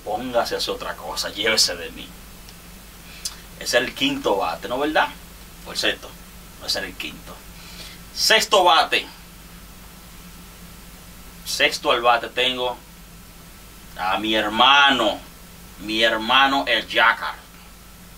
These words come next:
Yacar. E-, ese nombre está difícil de pronunciarse, por cierto. Así que, oye, ¿qué es lo que? Mi hermano Valenzuela, pelotero, coño, de lo más duro que hay aquí en Europa.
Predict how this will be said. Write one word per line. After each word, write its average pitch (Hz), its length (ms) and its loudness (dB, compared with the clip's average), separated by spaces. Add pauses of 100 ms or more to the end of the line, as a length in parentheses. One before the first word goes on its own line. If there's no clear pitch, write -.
(500)
Yacar. - 500 4 (520)
E-, 104 300 -4
ese - 140 -10
nombre 101 180 -8
está 110 100 -2
difícil 110 300 -4
de - 60 -14
pronunciarse, 95 440 -2
por - 160 -14
cierto. 90 360 -6 (680)
Así 87 220 -8
que, 95 400 0 (1120)
oye, 117 240 2
¿qué 120 80 4
es 117 60 6
lo 110 140 -2
que? - 160 -10 (1300)
Mi 85 80 -14
hermano 90 280 -2
Valenzuela, - 800 2 (680)
pelotero, 110 680 2
coño, 123 400 -2
de 107 120 -4
lo - 80 -4
más 110 200 2
duro 120 260 0
que 117 100 4
hay 117 60 6
aquí 117 120 -4
en 113 80 -4
Europa. 131 520 -2